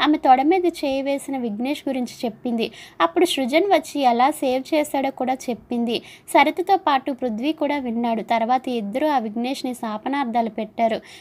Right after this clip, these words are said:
సృజన్ని కొండెక్కించేశారు. అలా సృజన్ మీద పాజిటివ్ వైబ్స్ని క్రియేట్ చేసింది శృతి. తల్లిదండ్రులు సృజన్ని మెచ్చుకుంటూ ఉంటే లోలోపల ఆనందపడిపోయింది.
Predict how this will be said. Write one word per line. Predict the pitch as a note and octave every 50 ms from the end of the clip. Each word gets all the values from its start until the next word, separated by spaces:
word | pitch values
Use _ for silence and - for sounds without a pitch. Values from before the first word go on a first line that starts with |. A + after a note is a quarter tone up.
| - -
సృజన్ని | - D4+ D#4 D4 C4 F4 F4+ F4 E4
కొండెక్కించేశారు. | E4+ C4 A#3+ A#3 A3+ B3+ - - - D4+ C#4 C#4 - C#4 C4 B3+ - B3 A#3 A#3 G#3+ - -
అలా | A3+ A#3 A#3 A#3+ B3
సృజన్ | - - A#3+ G#3+ A3 C4 C#4+ D4
మీద | C#4 C4 B3 A#3+
పాజిటివ్ | A3+ A3+ - A3+ A3+ A3+ A3+ A3+ - D4+ D4 B3+
వైబ్స్ని | B3 A#3+ A3+ A3 G#3 G#3+ - - A#3 A3+
క్రియేట్ | - A3+ A3+ A3+ A#3 A#3 - -
చేసింది | C4 B3 A#3 - - B3 A3 A#3
శృతి. | A#3 - - A#3 G#3+ - - - - - - - - - - _ - F4
తల్లిదండ్రులు | D#4 D#4 D#4+ F4 E4+ G4 F#4+ E4+ E4 C#4+ C#4
సృజన్ని | - - B3 B3 A3+ C4+ D4 D4 D4
మెచ్చుకుంటూ | C4+ B3 A3+ G#3+ - - - - C#4+ C#4 B3+ - B3+
ఉంటే | B3 B3 A#3+ A#3 G#3+ B3 B3
లోలోపల | A#3+ A3+ A3 A3 A3+ A#3+ C4 C4 - B3 A#3+
ఆనందపడిపోయింది. | A#3 A3+ A3+ A3+ A#3+ C4 C4+ B3+ - B3 A3+ A3+ - - A#3 A#3 A3+ A3+ G#3 F#3+ -